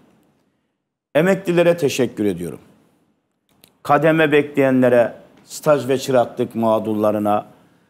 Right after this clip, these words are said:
mülakat kalksın isteyenlere,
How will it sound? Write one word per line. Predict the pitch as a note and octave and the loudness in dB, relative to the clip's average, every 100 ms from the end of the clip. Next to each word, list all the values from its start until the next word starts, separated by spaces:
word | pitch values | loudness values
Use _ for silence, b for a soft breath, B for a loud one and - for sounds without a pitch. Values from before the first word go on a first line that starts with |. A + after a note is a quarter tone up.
| b - | b -4
mülakat | C#3 D#3+ D#3 D#3+ E3 - | 2 4 2 0 -2 -2
kalksın | - C#3+ C#3+ - D3 | 0 0 0 -4 -2
isteyenlere, | C3 - - A#2+ A2+ G#2+ G2+ G2 | -2 -4 -2 0 0 0 0 -2